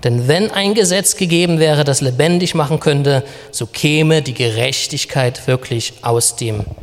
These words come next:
Gesetz.“ So, Paulus macht uns hier nochmal deutlich, das Gesetz steht absolut nicht im Widerspruch zu dem,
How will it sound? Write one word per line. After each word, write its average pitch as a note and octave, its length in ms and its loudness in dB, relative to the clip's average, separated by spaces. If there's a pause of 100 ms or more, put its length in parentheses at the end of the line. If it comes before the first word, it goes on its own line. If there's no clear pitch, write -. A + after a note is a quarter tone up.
(340)
Gesetz.“ A2+ 680 -2 (1000)
So, - 100 -12
Paulus D#3+ 460 2
macht D3 180 -2
uns D#3 140 -2
hier D3+ 80 0
nochmal C3+ 240 -2
deutlich, D3+ 640 -2 (560)
das - 180 -6
Gesetz B2+ 640 -2
steht - 400 -10
absolut D3+ 380 -2
nicht E3 260 -2
im C3 140 -6
Widerspruch C#3+ 500 -6
zu - 160 -8
dem, C3 340 -4